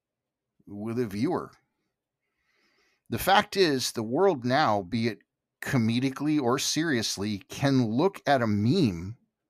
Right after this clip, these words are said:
and can actually feel something.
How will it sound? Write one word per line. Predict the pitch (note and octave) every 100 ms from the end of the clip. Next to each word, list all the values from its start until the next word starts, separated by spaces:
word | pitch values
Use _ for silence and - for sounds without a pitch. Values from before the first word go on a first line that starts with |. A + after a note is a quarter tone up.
| _ _ _ _ _ _ _ _ _ _ _ -
and | C3+ D3
can | D3+
actually | D#3+ F#3+ - F#3 F3+
feel | - E3+ A3
something. | - F#2 E2+ - B1+